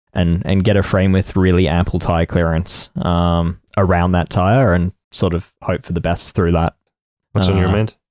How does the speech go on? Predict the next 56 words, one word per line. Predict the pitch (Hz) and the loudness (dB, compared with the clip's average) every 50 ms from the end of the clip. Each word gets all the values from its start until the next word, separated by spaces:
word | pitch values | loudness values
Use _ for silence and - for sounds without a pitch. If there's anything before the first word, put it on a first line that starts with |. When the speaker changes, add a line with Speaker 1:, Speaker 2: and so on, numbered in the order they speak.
| _ - 120 | _ -2 0
Speaker 1:
Really, | 131 165 262 311 302 | 0 2 2 2 2
just, | 202 170 170 - - - - | 2 2 0 0 -2 -2 0
uh, | 131 127 123 117 90 85 | 0 2 2 2 2 2
I | 127 | 0
was | 170 196 160 | 2 2 2
just | 117 98 - | 0 0 0
keen | - - 113 117 110 | 0 0 2 2 2
to | 107 | 2
know | 107 110 110 | 2 2 2
what | 110 - | 0 0
you've | - 104 - | -2 -4 -2
been | 110 104 - | -2 0 0
testing. | - - 170 - - - 226 135 - - _ _ _ _ _ - | 2 0 0 -2 -2 -2 -2 -2 -2 -4 _ _ _ _ _ -2
What's, | 123 120 - - - - - - - | -2 -2 -2 -4 -8 -10 -8 -4 -4
what's | 123 - - | -4 -4 -2
coming | - - 127 120 113 107 | -2 0 0 2 2 2
up, | 120 151 180 147 | 2 2 2 2
Speaker 2:
Hmm. | 139 | 0
Speaker 1:
and | 120 107 104 104 104 98 - - - - - _ _ - | 0 2 2 2 0 -2 -4 -10 -16 -18 -20 _ _ -4
that's | 120 - - | -4 -2 0
basically | 131 117 107 - - 104 | 0 0 0 0 0 0
all | 101 107 104 98 | 2 2 2 2
on | 101 98 92 92 | 0 0 0 0
my | 95 98 123 | 0 2 2
mind | 135 117 101 90 87 | 2 2 2 2 0
at | 82 | 0
the | - 73 | 0 0
moment, | 90 98 98 98 | 0 2 2 2
is | 101 | 2
all | - 101 101 | 2 2 2
the | 95 95 | 0 0
things | - 101 101 107 101 | 0 0 0 0 0
that | 101 92 | 0 2
are, | 92 92 92 - _ - - | 2 2 0 -2 _ -6 -2
are | 107 104 | 0 2
waiting | 98 101 98 101 104 101 98 | 2 2 2 2 2 0 0
for | - - | 0 0
me | 98 98 104 - | 0 0 0 0
<laughs> | |
to | - 98 104 113 - _ _ - | 0 0 0 0 -2 _ _ -2
put | - 113 110 | -2 -2 0
back | 110 107 113 - - - | 0 0 0 -2 -2 -2
in | 120 117 - | 0 2 2
boxes | 131 - - - - - 135 151 127 - | 2 2 0 0 0 0 0 0 0 0
and | 127 117 107 | 0 2 2
give | 117 139 120 - - | 2 0 0 0 -2
back, | 123 123 120 113 - - | 0 2 2 0 0 0
and | 107 98 | 0 0
I | 104 | 2
need | 104 101 104 | 2 2 0
to | 107 | 2
write | 101 107 107 101 85 | 2 2 2 0 0
them | - 107 117 | 0 -2 0
up | 120 120 - _ - | -2 -2 -4 _ 0
first. | 110 113 98 87 - - 92 | 0 2 2 2 0 -2 -2
So | - 107 98 101 | 0 0 2 2